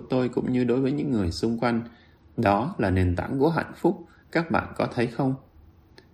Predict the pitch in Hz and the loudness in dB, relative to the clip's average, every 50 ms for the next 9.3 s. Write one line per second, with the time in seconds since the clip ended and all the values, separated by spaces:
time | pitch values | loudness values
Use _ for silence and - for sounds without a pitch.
0 | _ _ - - _ - 143 143 147 135 107 87 87 92 90 - - 92 87 82 | _ _ -20 -18 _ 2 4 6 6 6 4 4 2 -2 -4 -2 -2 0 0 0
1 | - - 127 127 123 120 - - - - - 101 101 95 95 117 139 160 139 - | 0 0 0 2 0 -2 -4 -12 -16 -6 -2 0 0 2 4 4 4 4 2 2
2 | - 151 139 104 - - 95 95 92 87 90 101 92 92 87 92 87 - - 92 | 2 2 2 2 2 0 0 0 0 -2 -2 -2 -2 0 0 0 -2 -2 -2 -2
3 | 87 87 87 - 92 92 92 95 92 - - - - - - 175 165 113 104 98 | -2 -2 -2 -2 -2 0 2 2 2 0 0 -2 -4 -6 -6 -4 -4 -2 -2 0
4 | 104 110 117 120 120 120 120 117 110 101 - - - - 123 117 - 92 87 - | 0 0 0 0 0 -2 0 0 0 0 -2 -2 -4 -4 -4 -2 -2 -2 -2 -2
5 | - - - 131 135 135 127 - - 139 131 127 127 - 117 - 127 123 139 135 | -2 -2 -2 -2 -4 -4 -4 -4 -2 -2 0 0 0 -2 -2 -2 -2 -2 0 0
6 | 113 - 90 101 101 104 110 107 110 110 107 107 - - - - - - - - | -2 -2 -2 -2 -2 -2 -2 -2 -2 -2 -4 -6 -10 -16 -20 -20 -20 -20 -20 -20
7 | - _ - - 151 147 151 151 151 - 147 143 - 156 156 156 135 107 92 92 | -20 _ 0 4 6 6 6 6 4 2 0 2 2 2 4 4 4 4 2 2
8 | 90 - 95 107 - - - 123 131 165 - 147 123 113 95 87 - 95 87 85 | 2 2 2 2 2 2 2 2 4 4 2 2 2 2 2 2 2 0 -2 -2
9 | 82 - 95 92 87 | -2 0 0 0 0